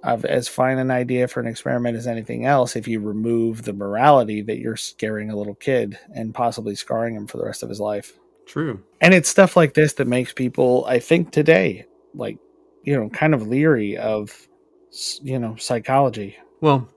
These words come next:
Speaker 2: I don't blame 'em. Have you ever heard, and, and not that, you know, people talk about their experiences with a psychiatrist or anything like that very, very much. It's still a stigmatized thing. But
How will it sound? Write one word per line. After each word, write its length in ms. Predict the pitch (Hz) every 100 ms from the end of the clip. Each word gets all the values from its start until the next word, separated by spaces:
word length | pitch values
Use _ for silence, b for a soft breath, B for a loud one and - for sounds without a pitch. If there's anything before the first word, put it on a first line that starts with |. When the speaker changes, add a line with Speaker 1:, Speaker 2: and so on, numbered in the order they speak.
| _ _ _ _ -
Speaker 2:
I 100 | 127
don't 180 | 135 110
blame 280 | 110 135 135
'em. 220 | 98 123 _ _ _ 131
Have 220 | 151 120
you 260 | 175 196 -
ever 560 | 135 135 143 135 135 _ -
heard, 520 | - 135 110 101 107
and, 160 | 120 139
and 160 | 131 135
not 200 | 139 135
that, 140 | 113 - _ -
you 100 | 117
know, 120 | 104
people 600 | - 117 - 107 98 113 -
talk 300 | - 101 92
about 320 | 101 98 -
their 100 | 107
experiences 840 | 104 - - 104 98 95 - 98 104
with 160 | 101 -
a 40 |
psychiatrist 800 | - 101 - 98 95 104 95 -
or 40 |
anything 340 | 98 98 107 98
like 220 | 98 -
that 240 | 101 95 107
very, 280 | 101 92 98 _
very 160 | 117 95
much. 360 | 107 107 107 107
It's 100 | -
still 240 | 156 113 95
a 60 | - _ -
stigmatized 720 | - 123 107 98 101 95 -
thing. 240 | 143 104 _ b b b b b 117
But 280 | 131 127